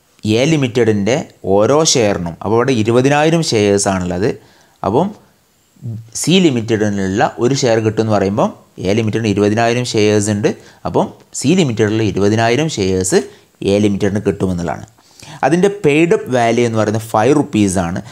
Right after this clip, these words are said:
അതുകൊണ്ട് നമ്മൾ ട്വൻറ്റി തൗ-, ടോട്ടൽ, ആ, ട്വൻറ്റി തൗസൻഡ് ഷെയർസാണ് എ ലിമിറ്റഡിൽ ഉള്ളത്. So into one by one എന്ന് പറഞ്ഞാൽ ഓരോ ഷെയറിനും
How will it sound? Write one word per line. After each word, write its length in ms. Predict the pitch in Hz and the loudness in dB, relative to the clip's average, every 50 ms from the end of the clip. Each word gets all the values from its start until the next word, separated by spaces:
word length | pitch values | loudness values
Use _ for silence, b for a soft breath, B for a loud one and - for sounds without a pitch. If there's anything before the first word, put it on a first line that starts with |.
| B B | B B
അതുകൊണ്ട് 240 | - 151 180 185 170 151 | 0 2 2 2 2 0
നമ്മൾ 160 | 131 120 123 131 131 - | 2 2 0 0 2 0
ട്വൻറ്റി 300 | 117 117 127 131 175 185 175 - | 0 0 2 2 2 0 2 2
തൗ-, 120 | 123 85 - 107 | -2 0 2 0
ടോട്ടൽ, 340 | 113 120 120 117 160 180 190 190 B B B B B - | 0 0 0 0 2 2 2 0 B B B B B -2
ആ, 40 | 98 101 101 - - - | 0 2 2 0 0 0
ട്വൻറ്റി 320 | 123 117 123 131 143 165 107 113 | 0 0 0 2 2 2 2 2
തൗസൻഡ് 400 | 131 120 110 107 98 107 120 117 - | 0 2 2 2 0 -2 -4 -6 -4
ഷെയർസാണ് 720 | - 107 95 98 101 107 110 107 104 107 95 92 98 127 170 202 - _ _ _ _ _ _ _ _ _ _ _ _ _ _ _ _ _ - - 104 | 0 2 4 4 4 4 4 2 2 0 -2 -2 -2 -4 -6 -6 -10 _ _ _ _ _ _ _ _ _ _ _ _ _ _ _ _ _ -4 -2 0
എ 20 | 107 120 123 | 2 2 2
ലിമിറ്റഡിൽ 480 | 123 113 107 107 - 110 101 101 107 120 113 - 98 | 0 0 -2 -2 -2 -2 0 0 -2 -2 -2 -2 -2
ഉള്ളത്. 320 | 92 87 87 85 104 143 196 - - - _ _ _ _ _ _ _ _ _ _ _ _ _ - - - - - - | -2 -2 0 0 0 0 0 -2 -10 -20 _ _ _ _ _ _ _ _ _ _ _ _ _ -20 -20 -20 -14 -10 -2
So 80 | - 165 196 202 202 B B B B B - 135 | 0 2 0 0 -2 B B B B B -2 0
into 300 | 151 160 165 147 156 208 202 - - - _ - 104 107 110 | 2 2 2 2 2 2 0 0 -6 -12 _ -6 0 2 2
one 140 | 110 123 151 165 151 113 | 2 2 0 -2 -2 0
by 140 | 120 120 123 120 113 101 107 95 | 0 0 2 0 0 0 0 -2
one 100 | 85 78 - - - | -2 -4 -10 -12 -10
എന്ന് 120 | 101 107 110 | -4 -2 0
പറഞ്ഞാൽ 360 | 113 110 107 107 110 110 113 135 202 262 - - _ _ _ _ _ - _ _ _ _ _ _ _ _ _ _ _ 113 | 0 0 0 -2 -2 0 0 0 0 -2 -6 -12 _ _ _ _ _ -20 _ _ _ _ _ _ _ _ _ _ _ 0
ഓരോ 220 | 110 110 117 147 185 202 - | 2 4 4 2 2 2 2
ഷെയറിനും 500 | - 143 123 117 110 107 110 127 165 226 | 2 2 2 2 0 0 -2 -2 -4 -4